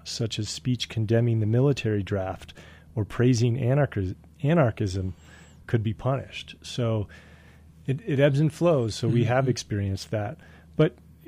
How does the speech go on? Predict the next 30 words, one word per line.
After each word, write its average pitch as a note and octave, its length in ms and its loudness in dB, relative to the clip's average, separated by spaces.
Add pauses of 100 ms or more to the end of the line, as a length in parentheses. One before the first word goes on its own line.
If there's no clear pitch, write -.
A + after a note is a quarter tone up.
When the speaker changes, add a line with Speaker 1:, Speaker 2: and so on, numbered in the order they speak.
Speaker 1:
getting A3+ 300 4
back B2+ 320 2
to C3 120 2
the, A#2 260 -4 (200)
the A2+ 80 -2
bad A#2 400 2
and A#2 140 0
the G#2+ 100 0
offensive C3+ 600 -4
part G#2+ 220 -2
of F#2+ 100 -6
free A2 240 -4
speech, - 640 -6 (140)
I B2 100 -8
thought, B2 380 -2 (180)
um, A2 500 -4 (760)
Breeze, B2+ 380 2
the C3 180 0
conversation B2+ 680 0
that G#2+ 160 -6 (160)
the A2+ 100 -2
three C3+ 240 0
of A#2 60 0
us A#2 120 0
had A2+ 380 -2
right C3+ 240 -2
before A2+ 300 -4
the G#2 60 0
show B2 600 -2
about, A2 680 -6